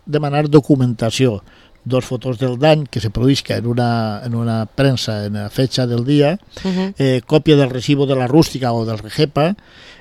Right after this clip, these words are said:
Speaker 1: eh, una fotocòpia del D N I i un certificat tècnic d'avaluació de danys, del, dels quilos de la producció estimada i els quilos del, de la producció, eh, que s'ha danyat.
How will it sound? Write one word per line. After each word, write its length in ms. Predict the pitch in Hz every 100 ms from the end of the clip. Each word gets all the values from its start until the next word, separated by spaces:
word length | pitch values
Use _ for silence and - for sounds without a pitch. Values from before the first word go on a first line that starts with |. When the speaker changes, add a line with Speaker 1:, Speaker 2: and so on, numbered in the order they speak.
| -
Speaker 1:
eh, 180 | 135 135
una 200 | 156 143
fotocòpia 480 | 139 135 120 113 120
del 140 | 120 127
D 60 |
N 140 | 147 170
I 220 | 190 226 _ - - - - -
i 220 | 190 -
un 140 | 175 170
certificat 520 | 156 147 139 147 -
tècnic 420 | 175 147 143 160 -
d'avaluació 540 | 143 127 120 120 - 143
de 140 | 139
danys, 440 | 123 117 98 - - -
del, 140 | 117 113 117 - -
dels 240 | - 120 -
quilos 340 | 170 139 104
de 100 | 123
la 100 | 123
producció 460 | 123 131 131 - 190
estimada 460 | - 139 147 180 - _ -
i 240 | 151 - -
els 180 | 143 -
quilos 360 | 160 165 147
del, 180 | 135 131 117 139
de 160 | 135
la 140 | 127 117
producció, 720 | 123 120 - - 143 151 - -
eh, 720 | 135 127 123 120 117 113 110 -
que 100 | - 123
s'ha 140 | 131
danyat. 300 | 120 104